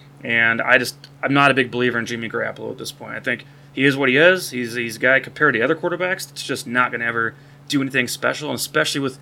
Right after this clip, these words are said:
unproven receivers as well. So, I mean, they're working with Mohamed Sanu as their third receiver. At this point, it's, it's, it's, it's not gonna be real pretty. And I like, I like Sanu. He's fine, but it's just, there's, there's a lot of guys there that have a lot to be desired. Um, I do think that Raheem Mostert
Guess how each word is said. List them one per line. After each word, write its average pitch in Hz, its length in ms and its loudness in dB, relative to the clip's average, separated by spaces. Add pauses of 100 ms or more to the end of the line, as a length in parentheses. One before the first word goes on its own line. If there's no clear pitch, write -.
(220)
unproven 135 500 -2
receivers 117 540 -6
as 107 100 -10
well. 110 280 -6
So, 107 380 -4 (380)
I - 40 -8
mean, 123 140 2
they're 156 100 4
working 180 300 2
with 143 180 2
Mohamed 135 340 -2
Sanu 131 340 -2
as 113 100 -2
their 117 80 -2
third 131 280 -2
receiver. 123 540 -4 (380)
At - 80 -6
this 147 160 2
point, 139 340 0 (180)
it's, 127 260 -2
it's, 147 160 -2
it's, 151 120 0
it's 196 300 0
not 175 160 6
gonna 160 140 6
be 135 100 2
real 135 140 4
pretty. 139 320 0
And 147 80 6
I 190 60 10
like, 170 220 8 (120)
I 208 120 6
like 151 160 8
Sanu. 127 400 2
He's 175 140 0
fine, 120 440 0
but 113 220 0 (360)
it's 143 220 4
just, 165 200 -2
there's, 139 240 -2
there's 147 180 -4
a 160 40 0
lot 170 120 6
of 127 60 4
guys 117 260 6
there 113 180 4
that 117 100 0
have 123 100 -2
a 117 40 -2
lot 117 220 2
to 110 60 -8
be 113 100 -4
desired. 107 540 0 (300)
Um, 107 320 0
I 120 80 4
do 151 200 0
think 147 320 -2
that 120 240 4
Raheem 123 340 -2
Mostert 120 420 -2